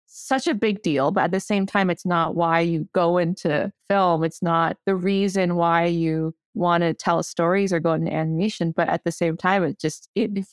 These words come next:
felt heavy. So it physically felt like this was a big freaking deal. And then there's this whole, like, backstage to the Oscars, which is, like, insane. Like, you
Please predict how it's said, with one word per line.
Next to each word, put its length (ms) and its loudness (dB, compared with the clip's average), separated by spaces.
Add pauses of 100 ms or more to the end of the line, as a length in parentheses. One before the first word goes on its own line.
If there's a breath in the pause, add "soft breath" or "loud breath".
felt 260 2
heavy. 600 -2
So 200 -2
it 160 -2 (260)
physically 420 -2 (120)
felt 320 0 (180)
like 400 -2 (180)
this 220 -2
was 260 -2 (360)
a 80 0
big 260 0
freaking 460 0
deal. 480 0 (160)
And 60 0
then 300 -2 (180)
there's 120 0
this 120 -2
whole, 320 0
like, 200 -2
backstage 1000 -2 (220)
to 80 0
the 120 2
Oscars, 500 2
which 160 -2
is, 140 0
like, 180 0
insane. 540 0
Like, 180 -2
you 320 0